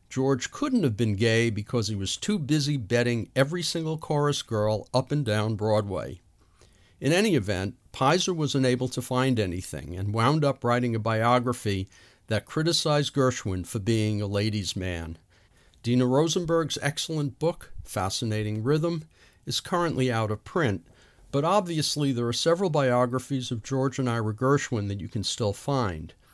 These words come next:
You can get more information through an internet search, and of course, there's Wikipedia.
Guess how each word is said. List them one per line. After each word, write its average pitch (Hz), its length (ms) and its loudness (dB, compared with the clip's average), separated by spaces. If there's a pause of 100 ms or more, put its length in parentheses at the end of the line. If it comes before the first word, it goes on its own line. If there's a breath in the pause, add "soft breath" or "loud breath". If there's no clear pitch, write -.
(360 soft breath)
You 113 120 -4
can 135 120 -2
get 113 160 2
more 123 260 4
information 123 640 -2
through 127 200 -4
an 101 120 -4
internet 170 460 -2
search, 180 420 -4
and 107 100 0
of 101 160 -8
course, 147 460 -2 (280 soft breath)
there's 123 160 -2
Wikipedia. 120 800 -2